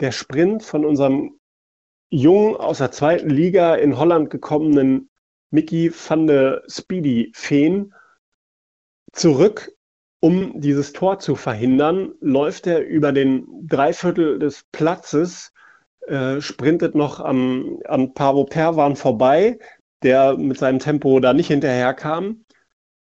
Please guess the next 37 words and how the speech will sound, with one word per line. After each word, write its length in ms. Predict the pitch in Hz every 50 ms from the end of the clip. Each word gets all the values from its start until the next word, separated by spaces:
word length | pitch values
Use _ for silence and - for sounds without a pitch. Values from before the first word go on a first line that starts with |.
| _ -
und 180 | - 139 117
läuft 400 | 131 123 139 160 190 190 190 -
so 240 | - 156 156 175 196
in 140 | 135 156 160
den 80 | 151 147
Strafraum, 720 | - - - 151 143 151 151 - - 156 139 139 135 127
dass 200 | 143 151 - -
er 80 | 175
dann 180 | 156 147 139 139
auch 160 | - 143 156
noch 320 | 170 170 165 - - - - -
den 200 | - 127 127 131
Schuss, 340 | - - - 190 196 196 -
den 200 | - 156 143 143
Roussillon 500 | 139 156 151 - 151 135 139 147 160 160
aufs 240 | - 156 - - -
Tor, 320 | - 175 180 170 - - _ _ _ -
aufs 260 | - 139 - - -
leere 300 | 147 147 196 220 190 190
Tor 280 | 190 - - 170 165 160
abgeben 460 | 185 180 - - 139 135 127 131 120
will, 360 | 123 135 151 165 175 175 _ _ _ _ _ _ -
noch 280 | - 175 - - - _ _ _ _ -
abwehrt. 840 | 165 185 - - - 117 95 113 117 117 113 120 170 - - - _ _ _ _ _ _ _
Und 180 | - 135 131 123
wir 140 | 135 131 117
reden 260 | 135 156 165 170 156
da 80 | 151 147
f-, 280 | 143 - - - - _ _
von 320 | - - - - 147 139 139
der 120 | 135 127
dreiundneunzigsten 1040 | 117 120 120 131 143 160 170 165 156 139 143 151 160 - - 151 - - - 143
oder 160 | 135 135 131 127
vierundneunzigsten 840 | - - 175 175 170 156 147 147 160 156 - 151 135 - - 139
Minute, 720 | 135 135 135 143 151 170 180 180 147 131 139 156 170 185
die 180 | 143 123 139 143
der 340 | 147 143 139 143 143 -